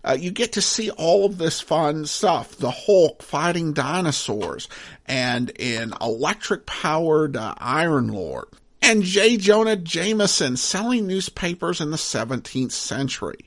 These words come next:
Uh, I know some people were fans of, uh, Marvel sixteen oh two, were not fans of this book, but I, I kind of didn't like the heaviness of the original book, even though I thought it was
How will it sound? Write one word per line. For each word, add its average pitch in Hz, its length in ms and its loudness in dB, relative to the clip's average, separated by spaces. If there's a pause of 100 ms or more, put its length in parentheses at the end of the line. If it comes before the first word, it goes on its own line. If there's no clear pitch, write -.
(520)
Uh, 170 500 0
I 196 140 4
know 359 220 0
some 202 480 0
people 196 360 -6
were 170 140 0
fans 180 340 -2
of, - 280 -6
uh, 123 160 2
Marvel 143 400 2
sixteen - 520 -4
oh 135 80 2
two, 170 240 -4
were 170 160 2
not 135 380 -2
fans 214 300 -2
of 208 100 -6
this 208 180 0
book, 208 460 0 (520)
but 233 280 4
I, - 320 0
I 392 40 2
kind 415 440 -4
of 330 100 -4
didn't 214 200 -4
like 190 340 -2
the 160 180 -2
heaviness 139 640 -4
of 123 300 -4
the 104 160 -4
original 175 480 2
book, 147 280 -2
even 233 240 -6
though 160 140 -2
I 143 100 0
thought 135 360 0
it 127 140 -2
was 131 220 -4